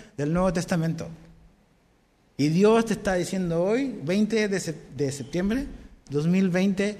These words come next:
"No te desampararé ni te dejaré". Haz lo tuyo, porque es para ti, para mí.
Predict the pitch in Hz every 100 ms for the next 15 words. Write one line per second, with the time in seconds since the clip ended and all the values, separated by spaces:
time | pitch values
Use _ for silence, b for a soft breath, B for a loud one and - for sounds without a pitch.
0 | B B 143 170 202 220 233 240 233 180
1 | 156 175 175 208 208 190 175 180 185 160
2 | 160 147 151 139 131 175 170 - - _
3 | _ _ _ _ _ _ _ _ _ 165
4 | 247 302 247 339 269 117 - - - _
5 | _ _ _ _ _ - 165 208 220 202
6 | 185 - - 240 254 - - - _ _
7 | _ _ - 165 175 294